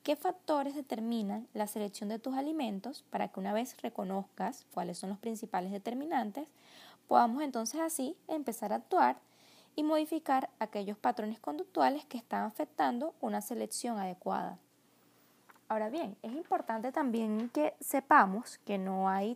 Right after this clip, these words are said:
tácitamente alimentos malos, sino que por el contrario, lo que va a incidir en si llevamos o no una conducta alimentaria adecuada son nuestra rutina, nuestros hábitos, lo que sucede a nuestro alrededor, nuestras decisiones.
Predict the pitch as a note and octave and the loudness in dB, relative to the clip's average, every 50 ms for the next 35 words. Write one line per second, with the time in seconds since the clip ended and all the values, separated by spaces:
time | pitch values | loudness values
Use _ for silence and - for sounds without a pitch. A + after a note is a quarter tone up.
0 | - - B3+ A#3+ A#3+ C4+ B3 D4 C#4+ C#4 B3 G#3+ G#3 G3 - C#4 C#4+ B3 G3+ F#3 | 0 4 4 4 4 4 -2 -2 0 0 0 -2 -2 -2 -2 -2 -2 0 -2 -4
1 | F3+ F3 F3 - F3+ E3 G3+ A3 A#3 A3+ G3+ F3+ E3 E3 - - _ _ _ - | -6 -6 -8 -10 -8 -4 0 2 2 4 2 0 -4 -10 -14 -20 _ _ _ -20
2 | - - - - - - - - - C4+ B3+ C4 B3 C#4 B3 - C4 B3 A#3+ A#3 | -20 -20 -20 -20 -20 -14 -8 -2 0 2 2 2 2 0 0 0 0 0 0 0
3 | - A3+ A3 G#3+ - F#4 D#4+ G#3+ F#3+ F#3 G3 F#3+ G3 - A3 G#3+ G#3+ G#3+ G#3+ G#3+ | -2 -4 -2 2 4 6 6 6 4 0 -2 -2 -2 -2 -2 0 0 0 0 -2
4 | - - D4 D4+ D#4 D#4 D#4+ D#4+ D#4+ D#4+ D4+ - - B3+ A3+ A3 G#3+ G#3 G#3 G#3 | -2 -2 -2 0 0 2 2 2 0 0 -4 -4 -2 -2 0 0 2 2 2 0
5 | B3 C4 D4+ C4+ A3+ A3 A3 A#3+ D4+ - - _ _ _ - A#3 G#3+ G#3 G#3+ A3+ | -2 -2 -2 -2 0 0 2 0 0 -2 -6 _ _ _ -6 -4 -2 0 2 2
6 | B3 C4 C4 - C4+ A#3+ G#3+ G#3+ G#3 - B3+ B3+ C4+ C#4 B3+ A#3 G#3+ G3 - G#3+ | 2 2 0 0 -2 -2 -2 -2 -2 0 -2 0 0 0 0 -2 -2 -2 0 0
7 | G#3+ G3+ A#3+ B3+ - - - B3 A#3+ A#3 A3 - - C#4+ C4+ A#3 G3+ G3 A3 D#4 | 0 2 0 0 0 0 0 0 0 -2 -4 -2 2 4 4 4 4 2 0 -2
8 | - _ _ - - - - - - _ - - B3 G#3+ G#3+ A3 G#3+ - G#3+ G#3 | -4 _ _ -20 -20 -20 -20 -20 -20 _ -10 -6 -4 -2 -2 -2 -2 -4 -6 -4
9 | G#3 G3+ G3 D4 C#4+ C#4+ C#4 C4+ C4 A#3+ A#3 A#3+ A#3+ A3 G#3 F#3+ - - G3 - | -4 -4 -2 -2 -2 0 2 0 2 2 2 2 2 2 0 -2 -4 -6 -8 -6
10 | - - B3 C4 C4 B3+ A#3 A3+ A3+ G3+ - A3 A3 G#3+ G#3+ G3+ - - F#3+ F#3+ | 2 6 8 8 8 8 6 4 0 0 -2 -2 -2 0 -2 -4 -4 -4 -6 -6
11 | F3+ - F#3+ F#3+ F#3+ G3 G3 - - G3 F#3+ - G3+ F#3+ F#3+ G#3 A#3+ B3+ B3 A#3+ | -6 -6 -4 -2 -2 -2 -4 -2 -2 -4 -2 0 -2 0 2 4 4 4 6 4
12 | A#3 A#3 A3+ A#3 - - - - - - - - G#3 G#3+ G3 - G#3 G#3 G3+ G3 | 4 2 0 -2 -8 -20 -20 -20 -20 -18 -6 0 0 0 2 2 0 0 2 0
13 | F#3+ F3 F3+ E3+ - G#3 G3+ F#3 F3+ E3+ E3+ D#3+ - - | 0 0 -2 -4 0 2 2 2 0 -2 -6 -8 -10 -18